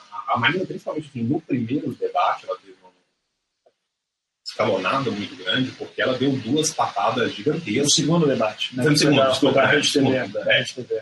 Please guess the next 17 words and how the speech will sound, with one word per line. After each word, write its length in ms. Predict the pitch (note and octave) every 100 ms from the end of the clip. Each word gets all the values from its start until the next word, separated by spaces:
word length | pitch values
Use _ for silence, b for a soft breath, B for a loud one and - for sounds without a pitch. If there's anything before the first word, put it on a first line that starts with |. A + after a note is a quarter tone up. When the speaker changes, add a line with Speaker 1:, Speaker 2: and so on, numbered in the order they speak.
| -
Speaker 1:
No 100 | B2+
segundo 240 | - D3+
debate, 260 | D#3+ - C3
ela 100 | C3+
deu 120 | C#3
duas 140 | C#3+ -
patadas 340 | C3 B2+ A2+
gigantescas 600 | - F3 F3 C#3 - D3+
no, 80 | - F#2 F2 _ _
no, 140 | F#2+ F#2
no 120 | F#2 -
Bolsonaro, 500 | F#2+ D#2+ D2 G2 A#2
e 60 |
aí 100 | G#2
ela 180 | - B2+
deu 200 | - D3+
uma 220 | D#3 A2